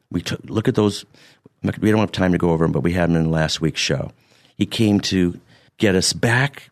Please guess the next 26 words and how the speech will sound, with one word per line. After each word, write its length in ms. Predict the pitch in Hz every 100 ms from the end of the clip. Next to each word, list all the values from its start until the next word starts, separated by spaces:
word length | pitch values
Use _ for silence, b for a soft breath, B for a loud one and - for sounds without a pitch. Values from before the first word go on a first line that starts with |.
| -
with 140 | 92
a 60 | 82
relationship 840 | 82 82 98 131 - 143 - 151
to 120 | -
our 160 | 139 135
Father, 640 | 127 - 71 71 76 -
our 100 | -
Father 480 | 92 - 90 85 113
God. 360 | 127 85 - -
It's 180 | _ - -
all 260 | - 123 139
over. 300 | - 123 95
It's 120 | - 101
in 60 |
the 120 | 110
Old 160 | 110 107
Testament. 360 | 87 73 - -
It's 60 |
in 80 | 107
the 80 | 117
New 180 | 104 87
Testament. 380 | - - 78
It's 80 | - -
everywhere. 500 | 113 90 62 - - B B B B B B B
And 500 | 123 131 104 92 87 - b b b -
also 500 | 101 101 - 82 69